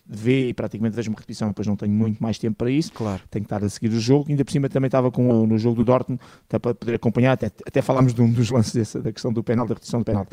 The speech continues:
Speaker 1: Mas de qualquer maneira, para dizer que depois de ver a repetição não, não é atraso. O Silá com a perna direita tenta claramente interceptar a bola,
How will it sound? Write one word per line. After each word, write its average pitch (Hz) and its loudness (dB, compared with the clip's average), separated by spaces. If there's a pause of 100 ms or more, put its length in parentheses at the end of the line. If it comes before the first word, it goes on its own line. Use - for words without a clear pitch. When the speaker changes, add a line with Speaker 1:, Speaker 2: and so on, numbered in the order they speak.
(200)
Speaker 1:
Mas 131 0
de 117 0
qualquer 156 2
maneira, 151 4
para 151 0
dizer 139 0
que - -8
depois 139 2
de 123 -2
ver 139 2
a - 0
repetição 127 0 (200)
não, 127 2
não 120 2
é 117 0
atraso. 104 -4 (360)
O 120 0
Silá 135 2
com - 0
a 127 4
perna 123 0
direita 120 -2
tenta 127 -2 (140)
claramente 123 0
interceptar 131 0
a 123 4
bola, 127 2